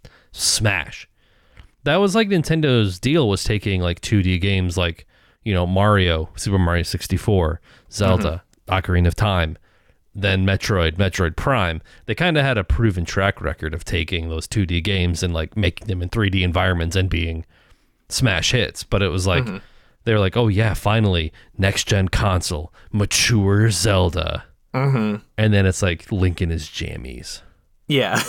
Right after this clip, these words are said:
Speaker 1: And you're like,
Speaker 2: <laughs>
Speaker 1: "What i-, what is this?"
Speaker 2: Yeah.
Speaker 1: But history has proven that Wind Waker is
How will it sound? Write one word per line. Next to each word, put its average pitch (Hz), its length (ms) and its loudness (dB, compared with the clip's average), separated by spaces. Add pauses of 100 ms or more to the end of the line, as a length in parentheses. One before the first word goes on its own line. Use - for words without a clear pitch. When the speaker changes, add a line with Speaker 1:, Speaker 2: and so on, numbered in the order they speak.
Speaker 1:
And 120 100 4
you're 117 100 6
like, 110 180 4
Speaker 2:
<laughs> 127 60 4
Speaker 1:
"What 135 100 4
i-, 120 80 0
what 131 220 2
is 107 180 2
this?" - 460 -4 (560)
Speaker 2:
Yeah. 120 180 2 (180)
Speaker 1:
But - 80 -8 (720)
history 85 680 -2
has - 580 -10 (240)
proven 90 400 0
that - 400 -12 (320)
Wind 107 220 0
Waker 87 320 0
is 80 420 -6